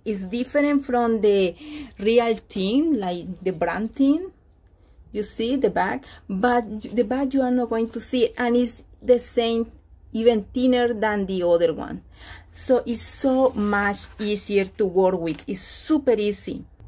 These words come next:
So I wanted to show you that this project that I did, this camera,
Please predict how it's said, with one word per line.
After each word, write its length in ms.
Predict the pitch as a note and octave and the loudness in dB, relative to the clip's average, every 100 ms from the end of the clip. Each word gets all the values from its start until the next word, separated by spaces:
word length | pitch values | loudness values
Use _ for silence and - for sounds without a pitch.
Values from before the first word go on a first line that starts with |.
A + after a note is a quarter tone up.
| - | -6
So 160 | - | 2
I 140 | A#3 A#3+ | 4 4
wanted 260 | C#4 D#4 D4+ | 4 2 2
to 120 | C#4+ | -2
show 240 | - G3+ | 0 2
you 220 | G3 A3 | 2 0
that 340 | - G3+ G#3 - | 0 2 2 2
this 340 | G3+ A#3 C4 - | -4 -2 -2 -2
project 400 | - D4+ D#4 C#4+ | -2 0 0 0
that 180 | - G#3 | 0 0
I 200 | G3+ G3+ | -2 0
did, 400 | G#3 A#3+ D#4+ E4+ B3+ | 2 2 2 -4 -10
this 380 | - A3 A3 | -6 -6 -6
camera, 520 | - A#3+ A3+ C4+ D4+ | -6 -2 0 0 -2